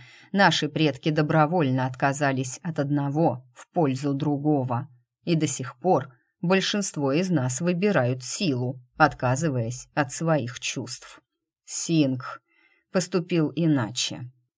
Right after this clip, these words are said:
Он пренебрег собственным бессмертием и будущим всего Омикрона ради своих мальчишеских глупостей. Но теперь, когда Амуэ проснулась вопреки его желаниям,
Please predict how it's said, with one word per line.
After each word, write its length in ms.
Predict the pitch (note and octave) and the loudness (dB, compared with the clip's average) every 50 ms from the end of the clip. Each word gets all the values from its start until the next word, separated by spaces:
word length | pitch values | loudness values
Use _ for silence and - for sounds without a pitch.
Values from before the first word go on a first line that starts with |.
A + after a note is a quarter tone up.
| _ _ _ | _ _ _
Он 240 | - G3 F3+ D#3+ D#3 | 2 4 4 4 4
пренебрег 600 | D#3+ D#3+ E3 D#3 D#3 D3+ D3+ E3 F#3+ F3+ - - | 4 6 6 8 8 6 6 6 4 2 2 0
собственным 600 | - - E3 D#3 - - D3+ D3 D3 C#3+ C#3 C#3 | -2 -4 -4 -4 -4 -4 -2 0 2 2 2 0
бессмертием 960 | C#3 C3+ B2+ - - E3+ E3+ F3 F3 D#3 B2 A#2+ - - C3 B2+ B2 B2+ C3 | 0 -2 -4 -4 -2 -2 0 2 2 2 0 0 -4 -2 -2 0 0 0 -2
и 180 | B2+ D#3+ F3 E3 | 0 0 2 2
будущим 560 | D3 C#3+ D3+ C#3+ C#3 C3+ B2+ - - C3 C3 | 2 2 0 0 0 -2 -4 -4 -6 -6 -8
всего 420 | B2+ - - D#3+ C#3+ D3+ C#3+ C#3 | -6 -4 -2 -2 0 0 0 0
Омикрона 720 | C3 B2+ B2+ B2+ B2+ D3+ D3 D3+ D3 C#3 C3 B2+ B2+ - - _ _ _ _ | 2 0 0 0 0 0 2 2 2 2 2 0 -2 -6 -10 _ _ _ _
ради 340 | - F3 F3 D#3 C#3 D3 D3+ | 2 6 6 6 6 4 0
своих 500 | D3+ - E3 D#3 D3 D3 C#3+ C3+ - - | -4 -2 -2 -2 0 0 -2 -4 -2 -2
мальчишеских 920 | D#3+ D3+ C#3+ C#3 C3+ - - D3 B2 - - C3+ B2 - - D#3 C3+ B2 | 0 0 0 0 -2 -4 -8 -6 -8 -8 -8 -8 -10 -8 -6 -6 -6 -4
глупостей. 920 | C#3+ C#3+ C#3+ D3 D3+ D3 B2 B2+ B2+ A#2+ - - - - C#3 B2+ B2 B2+ - _ _ _ _ _ _ _ | -4 -2 -2 0 -2 -2 -2 -4 -6 -8 -8 -8 -10 -8 -8 -6 -6 -8 -12 _ _ _ _ _ _ _
Но 260 | E3 D#3+ D#3+ D3 C3 | 4 4 4 4 4
теперь, 800 | B2+ - - B2 A#2+ - - C3 C#3 D3+ E3 E3 C#3 B2 - - - - _ _ _ | 0 -4 -8 -8 -8 -6 -4 0 2 4 4 4 4 2 0 -6 -14 -20 _ _ _
когда 440 | - F3+ D#3+ D3+ C#3+ D#3+ D#3 D#3 - | 4 4 4 4 4 4 4 4 4
Амуэ 520 | - D#3+ D#3+ D#3+ D#3 D3+ D3+ D#3+ E3 D3 B2+ | 4 2 4 4 4 4 4 4 4 2 0
проснулась 840 | B2+ - C#3 C3+ B2+ C3 - D#3 D#3+ F3+ F3 C#3+ C3 C3 B2 B2+ - | 0 0 0 0 -2 -2 0 2 2 4 2 2 0 -2 -4 -6 -4
вопреки 500 | D#3 C#3+ B2 D3 D3+ C#3 B2+ - E3+ E3+ | -4 -4 -4 -2 -4 -4 -4 -2 -2 0
его 420 | D3 C3 C3+ C3+ C3 D3+ D#3 C#3 | 0 0 0 -2 0 0 0 0
желаниям, 880 | B2+ C3+ C3+ C3 B2+ C3 D3 D#3+ E3 D#3+ D3+ D3 C#3 C#3 C3 C3 C3 - | 0 -2 -2 0 0 2 2 4 4 4 4 4 4 2 2 0 -2 -6